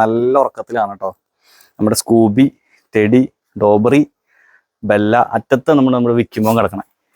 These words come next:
പിന്നെ ദേ നമ്മുടെ കിങ്ങിണി കുട്ടി. പിന്നെ ദേ ഇവിടെ ദേ കണ്ടോ, ഇവിടെ ആരാ കിടക്കണേ നോക്കി, പരാതിപ്പെട്ടി കിടന്ന് ഉറങ്ങാൻ നല്ല സുഖമായിട്ട്. പിന്നെ ഇഷമോള്, എല്ലാവർക്കും ശരിക്കും <coughs> ഡോബർ ഇല്ലാത്ത കാരണം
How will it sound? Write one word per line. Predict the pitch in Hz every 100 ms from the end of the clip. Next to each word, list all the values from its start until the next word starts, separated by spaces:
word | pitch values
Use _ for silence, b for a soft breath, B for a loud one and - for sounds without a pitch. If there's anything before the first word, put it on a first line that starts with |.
| _ -
പിന്നെ | 101 117
ദേ | 117
നമ്മുടെ | 117 117 117
കിങ്ങിണി | 104 107
കുട്ടി. | 104 107 175 - _ _ B B B B
പിന്നെ | - -
ദേ | 139 - _ _ 101
ഇവിടെ | 120
ദേ | 156
കണ്ടോ, | 151 135 101
ഇവിടെ | - _ 131 131
ആരാ | 143
കിടക്കണേ | 175 156 160
നോക്കി, | 185 175 180 185 - 131
പരാതിപ്പെട്ടി | 131 135 135 139 180
കിടന്ന് | 170 185
ഉറങ്ങാൻ | 160 170 151
നല്ല | 156 -
സുഖമായിട്ട്. | 135 156 147 120 123 _ _ _ _ _ _ -
പിന്നെ | 117 117
ഇഷമോള്, | - 110 113 113 139 - -
എല്ലാവർക്കും | 117 123 143 160 131 120 135
ശരിക്കും | 123 160 - _ -
<coughs> | 277 622 135 107 _ _ _ _ _ - 120
ഡോബർ | 117 123 156 147
ഇല്ലാത്ത | 131 127 156
കാരണം | 113 113